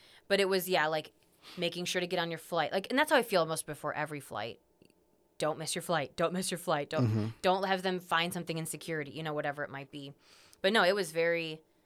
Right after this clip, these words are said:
Speaker 1: it was very nerve-wracking. It just, the missing of the flight, I think,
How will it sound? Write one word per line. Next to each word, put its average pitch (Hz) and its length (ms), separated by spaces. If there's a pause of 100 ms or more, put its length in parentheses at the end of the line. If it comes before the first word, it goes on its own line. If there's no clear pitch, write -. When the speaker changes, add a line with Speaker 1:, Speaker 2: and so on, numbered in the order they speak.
(460)
Speaker 1:
it - 60
was 170 120
very 170 240
nerve-wracking. 156 680
It 196 120
just, 302 200
the 254 60
missing 208 460
of 165 100
the 165 80
flight, 160 300
I 151 80
think, 151 320